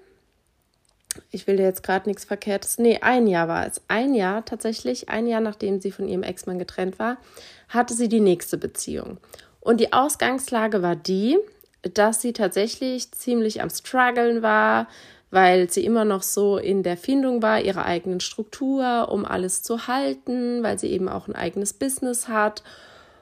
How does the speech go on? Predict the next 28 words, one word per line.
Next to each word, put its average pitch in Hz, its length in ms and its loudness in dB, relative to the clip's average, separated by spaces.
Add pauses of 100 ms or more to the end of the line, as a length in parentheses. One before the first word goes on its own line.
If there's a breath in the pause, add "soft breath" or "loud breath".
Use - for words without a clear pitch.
(140)
Und 240 240 6
genau, 170 440 2 (280)
und 220 180 4
hat 247 160 2
aber 226 380 2 (400)
in 320 260 6
dieser 247 380 2
Zeit 220 480 -2
jemand 196 300 -2
Neues 185 280 -2
kennengelernt. - 800 -10 (160)
So. - 280 -6 (1200 soft breath)
Die 214 120 6
hatten 196 260 0
eine 190 120 4
mega 254 400 4
coole 294 380 -4
Zeit 262 400 -4
zusammen, 240 540 -2
also 190 200 -2
da 180 140 2
war 180 140 2
sie 175 100 -2
noch 170 140 -2
nicht 196 220 0
in 294 80 -2
meiner 233 320 0
Welt. 214 380 0